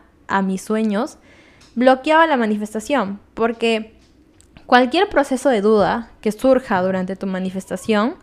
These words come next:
no va a suceder las cosas. Y esto es súper importante. O sea, cuando tú escribas, o cuando tú pongas tus imágenes, o cuando tú hagas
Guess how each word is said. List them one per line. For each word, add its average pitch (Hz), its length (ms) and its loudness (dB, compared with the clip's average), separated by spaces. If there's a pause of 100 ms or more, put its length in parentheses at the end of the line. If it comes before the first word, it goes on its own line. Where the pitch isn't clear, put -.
(640)
no 240 240 2
va 269 160 8
a 269 40 0
suceder 202 540 -2 (280)
las - 220 -10
cosas. - 480 -10 (420)
Y 254 80 -2
esto 262 300 -2
es 262 60 -4
súper 277 200 -2
importante. 202 480 -2
O 180 40 -8
sea, 196 160 -6
cuando 214 300 -6
tú 320 300 -6 (460)
escribas, 240 720 -4
o 208 40 -16
cuando 196 220 -8
tú 233 140 -4
pongas 240 220 -6
tus - 180 -12
imágenes, 202 560 -6
o - 40 -20
cuando 185 240 -10
tú 233 140 -4
hagas 220 380 -6